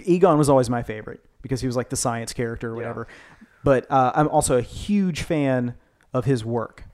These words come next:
Speaker 1: Like, Caddyshack is still one of my favorite
Speaker 2: I
Speaker 1: movies.
Speaker 2: think, um, Groundhog Day,
Speaker 1: Mm-hmm.
Speaker 2: which he directed and I think wrote, uh, is
Speaker 1: He did.
Speaker 2: one of the most brilliant philosophical movies ever made, um, or at least in recent history.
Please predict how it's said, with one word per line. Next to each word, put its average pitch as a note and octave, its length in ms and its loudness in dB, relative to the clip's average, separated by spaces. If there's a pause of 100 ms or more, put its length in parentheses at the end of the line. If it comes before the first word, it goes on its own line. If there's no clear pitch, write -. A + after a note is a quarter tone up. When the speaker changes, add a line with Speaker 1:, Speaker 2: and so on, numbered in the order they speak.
(100)
Speaker 1:
Like, - 280 -8
Caddyshack C#3 760 2
is C3+ 300 -10
still - 180 0
one B2+ 80 -2
of A#2+ 60 -6
my A#2 80 -8
favorite A#2+ 180 -6
Speaker 2:
I A#2+ 60 -6
Speaker 1:
movies. A2+ 180 -6
Speaker 2:
think, C3+ 340 -10
um, A#2 360 -8 (500)
Groundhog B2 440 -2
Day, D2 260 -12 (180)
Speaker 1:
Mm-hmm. D3 380 8
Speaker 2:
which A#2+ 160 -4
he - 80 -4
directed G2 480 -8
and G2+ 260 -8
I G2 140 -6
think C3+ 280 -10
wrote, A#3 340 -8 (140)
uh, G2+ 480 0
is A2+ 360 -8 (240)
Speaker 1:
He B2 60 -2
did. A2 120 -2
Speaker 2:
one B2 160 -2
of G2+ 220 -4
the A2+ 100 -10
most G#2+ 480 -8 (220)
brilliant A2+ 760 -4 (640)
philosophical A2+ 800 -2
movies G2 560 -10 (580)
ever A2+ 260 -6
made, D#2+ 420 -12 (760)
um, G2 560 -4
or C3+ 120 2
at C3 100 0
least D3+ 240 -4
in A2+ 120 -6
recent G2 280 -8
history. - 340 -16